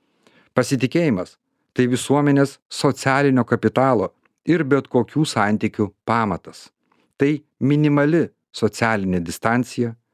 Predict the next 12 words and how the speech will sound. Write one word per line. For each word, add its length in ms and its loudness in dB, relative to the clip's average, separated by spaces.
artumas 680 0
ir 160 0
saugumas. 680 0
Iš 160 0
esmės, 480 0
tai 220 0
yra 160 4
visuomenės 800 0
klijai. 560 0
Per 220 0
pasitikėjimo 800 0
ašį 440 -2